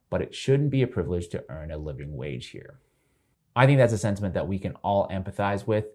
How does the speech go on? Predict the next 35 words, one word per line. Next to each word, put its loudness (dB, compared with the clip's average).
And -2
something 2
kind 0
of -2
interesting -2
and -2
important -4
that -4
I -2
wanna -6
point -6
out, -6
um, -6
that -6
I -4
found -6
out -4
during -2
my -6
research -2
is -4
that -2
while 4
federal 0
labor -2
laws -4
protect -6
most -4
U -2
S -6
employees' -8
labor 0
organizing -4
activities, 2
Congress -2